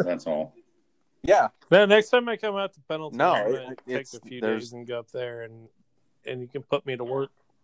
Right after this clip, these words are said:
Speaker 1: There you go. I think we could set up a little, uh, little pay for play, actually. Joel, you could be our, uh, our representative in New York. We can ship folks
Speaker 2: You know,
Speaker 1: out
Speaker 2: I
Speaker 1: to the
Speaker 2: actually
Speaker 1: West. They can go check out the High
Speaker 2: I
Speaker 1: Desert
Speaker 2: actually
Speaker 1: region or
Speaker 2: worked
Speaker 1: the
Speaker 2: for
Speaker 1: Northeast
Speaker 2: an
Speaker 1: Oregon
Speaker 2: out-
Speaker 1: Exeter and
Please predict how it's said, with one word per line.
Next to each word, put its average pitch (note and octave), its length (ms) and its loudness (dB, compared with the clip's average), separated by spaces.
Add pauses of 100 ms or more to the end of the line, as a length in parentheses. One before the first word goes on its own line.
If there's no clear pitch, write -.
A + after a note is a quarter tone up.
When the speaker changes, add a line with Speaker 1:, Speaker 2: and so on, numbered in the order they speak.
(240)
Speaker 1:
There F#2 140 -8
you G2+ 100 -10
go. C#3 280 0 (1040)
I E3 100 0
think F#3+ 160 2
we C3+ 80 4
could A2+ 140 -2
set C3+ 200 4
up A#2 140 2
a - 20 -4
little, A2+ 340 -2 (120)
uh, G2 560 -2 (100)
little G2+ 240 -8
pay A2+ 300 -2
for - 120 -6
play, C#3+ 340 4
actually. F#2 460 0
Joel, G#2 280 -4
you A#2+ 100 -2
could A#2+ 160 -4
be G2+ 200 -6
our, F2+ 360 -4
uh, F2 200 -6 (500)
our G2 100 0
representative A2 640 -2
in F#2+ 100 -4
New F#2 60 -4
York. G#2+ 400 2 (100)
We G2+ 80 -10
can - 160 -10
ship - 260 -6
folks A2+ 220 -2
Speaker 2:
You - 60 4
know, D#3+ 100 8
Speaker 1:
out D3+ 60 8
Speaker 2:
I - 40 6
Speaker 1:
to - 80 2
the - 60 2
Speaker 2:
actually G2+ 180 -2
Speaker 1:
West. C#3 300 -2
They G#2 60 -18
can F#2 120 -18
go G2 140 -12
check - 260 -12
out G#2+ 180 0
the F#2+ 80 -14
High G#2+ 180 -4
Speaker 2:
I - 20 -6
Speaker 1:
Desert G#2+ 200 -2 (100)
Speaker 2:
actually A2+ 160 -6
Speaker 1:
region C3 300 0
or A2 60 -2
Speaker 2:
worked F#2 120 -6
Speaker 1:
the F2 60 -14
Speaker 2:
for G2 120 -6
Speaker 1:
Northeast G2+ 240 -12
Speaker 2:
an G2+ 60 -4
Speaker 1:
Oregon A#2+ 240 0
Speaker 2:
out- A#2+ 60 0
Speaker 1:
Exeter C#3+ 320 -6
and G2 140 -4